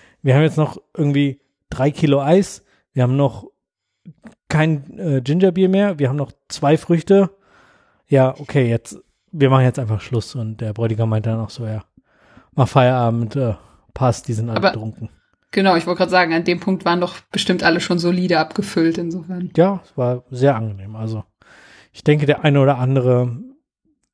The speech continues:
Speaker 1: wird auch nicht die besten Erinnerungen. Also schon geschmacklich hoffentlich gute Erinnerungen, aber halt kopfschmerztechnisch dann nicht die besten. Ja.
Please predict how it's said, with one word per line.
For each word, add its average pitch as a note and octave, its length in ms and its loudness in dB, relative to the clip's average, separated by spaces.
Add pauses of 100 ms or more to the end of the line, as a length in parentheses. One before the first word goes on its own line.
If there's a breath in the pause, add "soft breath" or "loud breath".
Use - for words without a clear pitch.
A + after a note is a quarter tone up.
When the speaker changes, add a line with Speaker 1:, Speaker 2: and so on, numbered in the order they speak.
(220)
Speaker 1:
wird B2+ 220 -4
auch B2 180 -4
nicht B2+ 240 -2 (140)
die A#2 100 -4
besten A2 340 -8
Erinnerungen. G2+ 540 -16 (680 soft breath)
Also C3 180 4
schon C#3 400 2 (960)
geschmacklich F3 500 0
hoffentlich E3+ 320 2
gute D#3 200 2
Erinnerungen, C3+ 440 2
aber A#2 220 -2
halt A2+ 160 -6
kopfschmerztechnisch A#2+ 1000 -12
dann G#2+ 160 -16
nicht G#2+ 160 -16
die - 60 -20
besten. - 300 -20 (840 loud breath)
Ja. E3+ 140 2